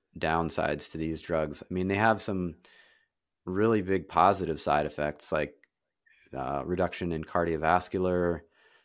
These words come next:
events. We have those data, high quality now,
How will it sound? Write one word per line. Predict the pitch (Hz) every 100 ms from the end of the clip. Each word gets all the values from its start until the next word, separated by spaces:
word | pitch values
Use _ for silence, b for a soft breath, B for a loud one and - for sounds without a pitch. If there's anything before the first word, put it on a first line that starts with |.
| b 95
events. | 87 85 85 - - -
We | 85
have | 82 78
those | 80 80 76 - - _ _ 78
data, | 85 82 80 80 76 -
high | 80 80
quality | - 78 78 80
now, | 78 76 76 76 76